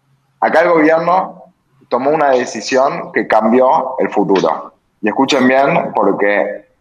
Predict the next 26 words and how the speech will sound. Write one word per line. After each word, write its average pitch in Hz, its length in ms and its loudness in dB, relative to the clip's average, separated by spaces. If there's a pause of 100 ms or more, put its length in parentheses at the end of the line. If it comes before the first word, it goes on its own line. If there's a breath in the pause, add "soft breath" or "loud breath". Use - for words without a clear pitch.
(120)
es 117 460 -2
muy 135 220 0
importante. 85 540 0 (880 soft breath)
Ellos 165 640 -2
ahí 160 520 2
lo 123 200 0
que 117 80 2
dijeron 151 500 0
fue 127 120 -2
lo 117 120 0
siguiente, 80 420 -6
fue, 85 200 -2 (580)
"Nosotros 180 480 0
somos 156 320 0
el 110 100 2
gobierno, 87 720 0 (200)
somos 151 520 0
excelentes 135 640 0
gestionando 123 920 0
recursos 110 480 0
públicos, 85 680 -2 (640)
pero 123 160 2
no 180 180 2
tenemos 180 360 2
ni 170 320 2
idea 160 560 4